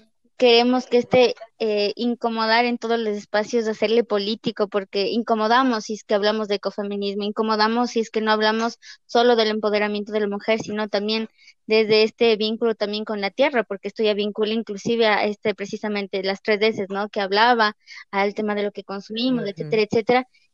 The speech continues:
Speaker 1: Este incomo-, eh, este incomodar desde un saber político también, em, creo que si es que queremos en realidad, porque nos hace falta tener, así como hay falta de voluntad política, <laughs> para nosotros nos hace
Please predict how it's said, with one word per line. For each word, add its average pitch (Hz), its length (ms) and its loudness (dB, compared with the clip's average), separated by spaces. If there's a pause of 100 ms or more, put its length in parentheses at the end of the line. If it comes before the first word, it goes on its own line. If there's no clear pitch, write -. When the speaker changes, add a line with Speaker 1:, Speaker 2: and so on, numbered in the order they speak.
Speaker 1:
Este 247 220 -2
incomo-, 233 440 0 (240)
eh, 214 220 2
este 233 180 -2
incomodar 233 720 2
desde 214 540 0 (340)
un 240 160 -2
saber 226 300 -2
político 226 560 -6
también, 220 440 -2 (440)
em, 220 380 2 (260)
creo 269 340 6
que 277 400 6 (360)
si 254 320 -2
es 254 80 -2
que 247 140 -4
queremos 254 460 0
en 220 120 -2
realidad, 196 440 0
porque 247 220 -2
nos 220 140 0
hace 233 240 0
falta 233 360 -2
tener, 220 440 -2
así 214 300 -2
como 220 220 -4
hay 208 140 -2 (100)
falta 220 340 0
de 220 100 2
voluntad 208 460 -2
política, 220 640 -2
<laughs> - 0 -
para 214 180 0
nosotros 220 440 0
nos 220 160 -4
hace 220 300 0